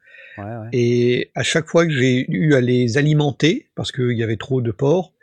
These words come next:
Speaker 1: Ouais.
Speaker 2: c'était une cata, ça me foutait la grouille, c'est, mais même pas, pas que pour le son.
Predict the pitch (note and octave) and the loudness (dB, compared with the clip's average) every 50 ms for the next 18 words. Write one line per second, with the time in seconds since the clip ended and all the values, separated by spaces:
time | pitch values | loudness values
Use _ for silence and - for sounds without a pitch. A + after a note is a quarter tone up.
0 | _ _ _ _ _ _ _ _ - G2+ G2+ B2+ A2 - B2 A#2+ A#2+ A2+ - B2 | _ _ _ _ _ _ _ _ -10 -4 -4 -4 -2 -2 -2 -2 -2 -4 -4 -6
1 | - - A#2+ A2+ A2+ - - A#2 G#2 - - A#2+ - - A#2+ A#2 A2 G#2 G#2 G#2 | -6 -6 -8 -8 -8 -6 -6 -6 -6 -6 -10 -8 -4 -2 -2 -2 -2 -2 -4 -4
2 | A2 A2+ A#2+ B2 A#2 A2+ G#2+ G2+ - - A#2 A2+ - - A2+ A2 A#2+ C3+ C3 B2+ | -2 -2 -2 -2 -2 -2 -4 -6 -6 -8 -8 -8 -8 -8 -8 -4 -2 -2 0 0
3 | C#3+ E3 E3+ D#3 - F#3+ F#3 G3+ - - E3+ - - D3 - D#3+ C#3 C3+ C3+ - | 0 0 0 0 0 -2 -2 -2 -2 -4 -2 -2 -4 -4 0 0 2 2 2 0
4 | - C#3 C3 C#3 | -2 -4 -4 -4